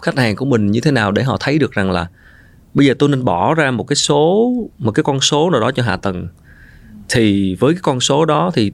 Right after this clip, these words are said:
tôi sẽ được đảm bảo rằng là tôi sẽ không bị những cái tổn hại về sau với những cái thất thoát mà nếu mà không có cái đầu tư đó đó, là trường hợp mà rủi ro xảy ra đó,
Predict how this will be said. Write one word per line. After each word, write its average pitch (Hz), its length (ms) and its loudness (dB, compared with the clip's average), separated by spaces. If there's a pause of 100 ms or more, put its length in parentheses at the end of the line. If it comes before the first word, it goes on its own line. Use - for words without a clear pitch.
tôi 120 140 2
sẽ 127 140 0
được 110 220 -2
đảm 85 300 -4
bảo 98 380 -4
rằng 87 420 -4
là 76 260 -14 (720)
tôi - 100 0
sẽ 127 120 0
không 147 580 -4
bị 98 240 0
những 104 120 -4
cái - 140 -2
tổn 90 260 -4
hại 92 280 -2
về 90 240 0
sau 104 440 -2 (480)
với 135 120 2
những 113 120 -2
cái 123 100 -4
thất 170 180 -2
thoát 180 240 -2 (100)
mà 95 160 -2
nếu 120 220 2
mà 220 100 2
không 131 260 -4
có 143 100 -4
cái 165 80 -2
đầu 98 140 0
tư 113 120 4
đó 127 100 2
đó, 170 140 -2 (440)
là - 140 -4 (400)
trường 110 180 2
hợp 98 180 -4
mà 92 100 -2
rủi 98 180 2
ro 143 160 2
xảy 107 160 -6
ra 113 260 -2
đó, - 100 -14